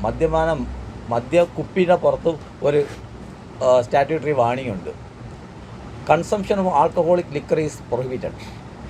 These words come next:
പക്ഷേ സ്റ്റാറ്റ്യൂട്ടറി വാണിംഗ് അത്, അത് ചെയ്യാൻ പാടില്ല, അത് ഉപയോഗിക്കാൻ പാടില്ല. അതേ കണക്ക് സ്ത്രീധനം കൊടുക്കുന്നതും വാങ്ങുന്നതും കുറ്റകരവും ശിക്ഷാർഹവുമാണ്. അത് രണ്ടും ബാധകമാണ്. സ്ത്രീധനം കൊടുത്താലും കുറ്റം, വാങ്ങിയാലും കുറ്റം.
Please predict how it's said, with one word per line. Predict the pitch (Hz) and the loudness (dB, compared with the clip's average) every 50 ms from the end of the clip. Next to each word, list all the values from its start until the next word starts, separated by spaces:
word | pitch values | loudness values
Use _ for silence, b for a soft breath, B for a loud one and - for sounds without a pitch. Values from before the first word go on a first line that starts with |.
| - - | -14 -8
പക്ഷേ | - - 165 156 - | -2 0 0 2 4
സ്റ്റാറ്റ്യൂട്ടറി | - 147 139 143 - 170 156 156 160 | 6 6 6 6 4 0 -2 0 0
വാണിംഗ് | 135 117 110 113 123 127 117 95 | 0 0 0 0 -2 -2 -2 -4
അത്, | 82 76 76 - - - | -4 -6 -8 -8 -6 -4
അത് | 127 156 - - | -4 -4 -4 -4
ചെയ്യാൻ | 113 117 131 131 139 - - | -2 2 2 2 2 2 2
പാടില്ല, | 101 101 110 110 101 87 78 69 - - - | 4 4 4 2 0 -2 -4 -4 -4 -2 -2
അത് | 104 | -2
ഉപയോഗിക്കാൻ | 113 104 110 123 127 120 143 135 117 - | 0 0 0 0 2 2 0 0 0 2
പാടില്ല. | 104 101 113 117 110 92 76 - - - - - - - - - - - - - - - - - - | 2 2 2 2 0 -2 -4 -6 -8 -8 -12 -14 -14 -14 -14 -14 -14 -14 -14 -12 -12 -14 -10 -4 0
അതേ | - 127 151 196 214 202 | 2 4 4 4 4 4
കണക്ക് | 185 160 156 - - 151 120 117 113 - - - - - | 2 2 2 0 0 0 -2 -2 -2 -6 -12 -14 -16 -12
സ്ത്രീധനം | - 139 143 156 175 180 190 190 202 190 - | -8 -4 0 2 2 4 4 2 2 2 2
കൊടുക്കുന്നതും | 156 156 156 170 170 - 190 180 185 185 190 196 175 | 4 4 4 4 2 2 2 4 4 4 4 4 4
വാങ്ങുന്നതും | 156 147 147 156 170 180 180 175 160 160 170 180 180 - - - - - | 6 6 6 6 4 2 0 0 2 2 2 2 0 -2 -8 -10 -6 -4
കുറ്റകരവും | 147 143 - - 190 180 170 165 165 175 180 - - | -4 -4 2 6 6 8 8 6 4 2 -2 -4 -6
ശിക്ഷാർഹവുമാണ്. | 165 139 - 208 202 202 190 170 143 113 92 78 69 67 - - - B B B B B | -6 4 8 8 8 8 8 6 2 2 2 -2 -8 -10 -12 -14 -18 B B B B B
അത് | 147 | 2
രണ്ടും | 160 165 175 208 247 294 294 - - - - - - - - - - | 2 2 2 2 0 -2 -2 -4 -6 -12 -14 -14 -14 -14 -14 -4 2
ബാധകമാണ്. | - 143 147 156 147 120 104 95 95 98 - - - - - - | 6 6 8 8 6 4 2 -2 -4 -6 -8 -12 -16 -14 -14 -14
സ്ത്രീധനം | - 113 127 147 165 175 | -8 -4 -2 -2 -2 0
കൊടുത്താലും | 143 147 143 151 - - 196 202 226 220 | 2 2 2 4 6 6 6 6 6 4
കുറ്റം, | 190 185 - 208 226 233 190 | 0 0 2 2 0 0 2
വാങ്ങിയാലും | 139 139 143 165 190 202 202 202 185 165 | 4 4 4 4 4 4 2 2 2 2
കുറ്റം. | 127 110 - - 76 | -2 -4 -4 -4 -6